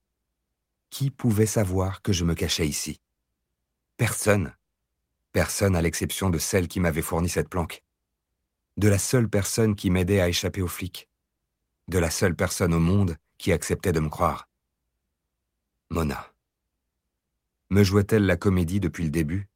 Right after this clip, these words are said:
Depuis notre rencontre à la gendarmerie ? J'ai encore observé la valeuse par la fenêtre. Mon regard est descendu jusqu'à la plage. Quel lien ma ramasseuse de galets pouvait-elle avoir avec la mort de Magali Véron ?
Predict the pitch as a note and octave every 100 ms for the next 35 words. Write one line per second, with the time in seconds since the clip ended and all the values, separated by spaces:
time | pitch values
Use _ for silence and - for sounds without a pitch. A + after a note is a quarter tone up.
0 | _ _ _ _ _ - G2 - G2 E2+
1 | F#2+ F2 F2+ G#2+ F#2+ F#2 F2 F#2 F2+ E2+
2 | F2 G#2+ - _ _ _ _ _ _ _
3 | _ _ _ _ _ _ _ _ _ _
4 | _ E2+ A2 A2 C3+ A#2 G2+ A2+ F#2+ G#2
5 | F2+ E2+ F2+ F2+ - E2 D#2 - D2+ D2+
6 | - _ _ _ _ _ _ _ _ F#2
7 | F#2 G2 G#2+ G#2+ F#2 F#2+ G2 F2 F2+ E2+
8 | - D2+ D2+ D2+ C#2 - _ _ _ _
9 | _ _ _ _ _ _ C3+ A#2+ G2+ A2
10 | B2 F2+ D#2+ G2+ G#2+ F#2 A#2+ G2+ E2 D2+
11 | F2+ G2+ A#2+ - G2+ G#2 A#2 G#2+ F2 G2
12 | B2 A#2+ - F#2 F#2 G2 F2+ A2 G2+ E2
13 | E2 E2+ E2 D#2 D#2 D2+